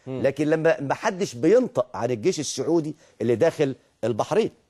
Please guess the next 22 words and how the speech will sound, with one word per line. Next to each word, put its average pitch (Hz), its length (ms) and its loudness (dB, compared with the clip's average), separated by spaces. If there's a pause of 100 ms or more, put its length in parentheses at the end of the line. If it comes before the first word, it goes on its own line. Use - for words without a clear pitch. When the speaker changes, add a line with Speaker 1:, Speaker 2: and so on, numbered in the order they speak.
Speaker 1:
مم. 120 240 -12 (440)
Speaker 2:
من 85 280 -6
باب 110 280 2
الأمانة، 110 680 -2 (540)
آه، 80 240 -10
الإعلامية، 98 800 0 (300)
ومن 90 280 -6
باب 135 280 2 (200)
الأمانة 107 580 0
السياسية، 107 760 -2 (240)
ومن 104 300 -4
باب 151 360 2 (200)
عدم 143 320 -2
الكيل 190 400 0
بمكيالين 127 680 0
بالنسبة 95 420 -6
للغرب، 82 360 -6 (300)
أن 123 120 0
يدين 143 340 0
هذا 180 240 2
ويدين 170 240 2
ذاك. 226 320 -2